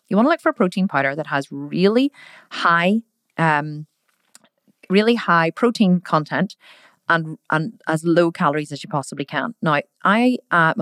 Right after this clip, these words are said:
I'm affiliated with the Protein Works. I have worked with these guys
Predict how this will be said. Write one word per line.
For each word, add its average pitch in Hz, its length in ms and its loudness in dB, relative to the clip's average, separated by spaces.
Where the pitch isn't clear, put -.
I'm 160 120 -4
affiliated 160 500 -2
with 139 160 -8
the 160 100 -6
Protein 151 520 -4
Works. - 340 -8
I 156 60 -8
have 160 180 -6
worked 196 220 -2
with 233 100 -4
these 175 160 -6
guys 139 340 -2